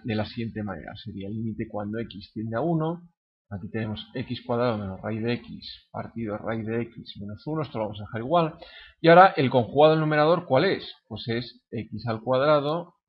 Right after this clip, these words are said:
más raíz de x partido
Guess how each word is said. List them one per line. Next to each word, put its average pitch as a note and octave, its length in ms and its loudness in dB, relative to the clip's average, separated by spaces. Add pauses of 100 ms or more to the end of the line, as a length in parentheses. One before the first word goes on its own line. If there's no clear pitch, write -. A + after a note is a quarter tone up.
(420)
más A#2 400 -2 (360)
raíz A2+ 280 -8
de C#3 200 -2
x E3 360 -4 (440)
partido E3+ 760 -2